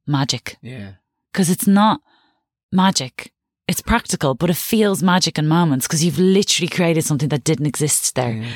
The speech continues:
Speaker 1: a few days before. And the journey goes on and on and on. It keeps going. It gets more intricate. And then you're, suddenly you're putting in doors and you're, you've done the insulation, then there's the windows, and then, like, and it goes on this whole thing.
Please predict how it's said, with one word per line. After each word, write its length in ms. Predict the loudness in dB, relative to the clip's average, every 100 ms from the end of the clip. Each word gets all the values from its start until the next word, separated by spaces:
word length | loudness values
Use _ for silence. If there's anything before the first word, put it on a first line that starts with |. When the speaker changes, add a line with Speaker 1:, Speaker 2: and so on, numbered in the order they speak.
| -8
Speaker 1:
a 40 | -2
few 140 | 2 2
days 200 | 2 0
before. 440 | 0 2 2 0 -8 -14 -14 -14 -14 -18 -4
And 240 | 2 4 4
the 120 | 0 -2
journey 260 | -4 0 2
goes 180 | 2 4
on 240 | 4 2 2
and 80 |
on 180 | 0 2
and 80 | 2
on. 180 | 2 2
It 60 | -2
keeps 240 | -6 -2
going. 300 | 0 2 2
It 60 | 2
gets 200 | 0 0
more 120 | 0
intricate. 360 | 0 0 -2 0
And 100 | 2
then 120 | 2
you're, 160 | 0 -4 -12 -14 -10
suddenly 380 | -2 0 2 2
you're 240 | 2 0 -4 -4
putting 220 | 0 2
in 160 | 2
doors 460 | 2 2 4 2 2
and 100 | 2
you're, 120 | 0 -4 -4
you've 160 | -2
done 140 | 2 4
the 140 | 4
insulation, 500 | 2 2 2 2 2
then 140 | 2
there's 160 | 2 0
the 60 | 2
windows, 320 | 4 4 2
and 80 | 2
then, 80 | 0
like, 160 | 0
and 100 | 0
it 60 | 0
goes 180 | 2 2
on 60 | 0
this 120 | 0
whole 160 | 0
thing. 320 | 2 4 2